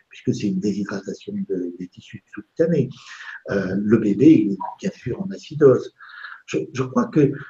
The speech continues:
il faut vraiment comprendre que le stress est un processus d'alcalose, la maladie, un retour vers la, vers l'acidose,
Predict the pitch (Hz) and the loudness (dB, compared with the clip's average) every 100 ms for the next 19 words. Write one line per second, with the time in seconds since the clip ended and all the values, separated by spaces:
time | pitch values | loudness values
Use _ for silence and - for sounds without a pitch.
0 | - _ _ _ 202 - 143 247 233 190 | -20 _ _ _ -2 2 4 4 4 2
1 | 139 139 - 123 113 - - - 170 160 | 0 0 0 2 2 0 -2 4 6 4
2 | - - - - 104 - - 104 - 98 | -2 -12 -8 -6 -6 -6 -8 -12 -8 -8
3 | - 110 139 254 262 185 - - 196 131 | -6 0 2 2 0 -8 -14 -6 -2 4
4 | 175 170 160 160 156 - - _ - 180 | 8 8 8 4 -2 -6 -12 _ -10 -2
5 | 104 196 196 190 165 120 95 98 - 95 | 2 6 8 6 4 2 0 -6 -8 -10
6 | 90 95 - - 147 208 247 | -8 -10 -12 -6 0 0 0